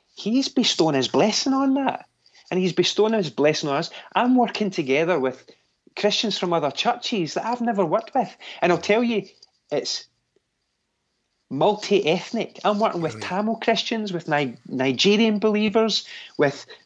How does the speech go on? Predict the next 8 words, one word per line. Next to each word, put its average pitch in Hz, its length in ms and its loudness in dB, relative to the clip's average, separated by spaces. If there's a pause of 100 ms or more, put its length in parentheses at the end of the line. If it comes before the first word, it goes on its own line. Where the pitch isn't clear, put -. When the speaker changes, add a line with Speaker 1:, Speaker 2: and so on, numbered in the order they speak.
(440)
Speaker 1:
people 226 260 2
from 165 180 2
Pentecostal 196 920 0
and 165 200 -4
Presbyterian 190 920 2
backgrounds 185 840 0
or 143 160 -4 (540)
anything, 233 520 0